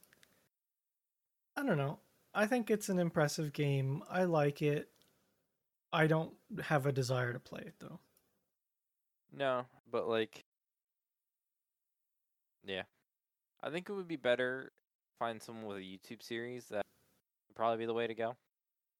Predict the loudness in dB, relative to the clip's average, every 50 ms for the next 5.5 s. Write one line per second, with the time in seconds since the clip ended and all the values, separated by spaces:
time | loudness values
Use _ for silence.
0 | _ _ _ _ _ 8 10 10 10 8 6 2 0 0 2 0 2 4 4 4
1 | 2 2 0 2 2 2 2 0 -2 -2 -2 0 2 2 2 2 0 -2 -2 -2
2 | -4 -4 -4 -6 -6 -6 -6 -6 -4 -6 -4 -4 -2 -2 -2 -4 -4 -4 -6 -6
3 | -6 -8 -10 -10 -8 -8 -8 -8 -8 -10 -10 -10 -8 -6 -2 0 2 2 2 2
4 | 0 0 -2 -4 -2 -2 -4 -4 -6 -10 -12 -10 -8 -8 -8 -8 -8 -8 -10 -10
5 | -8 -4 -4 -2 -2 -2 -4 -8 -10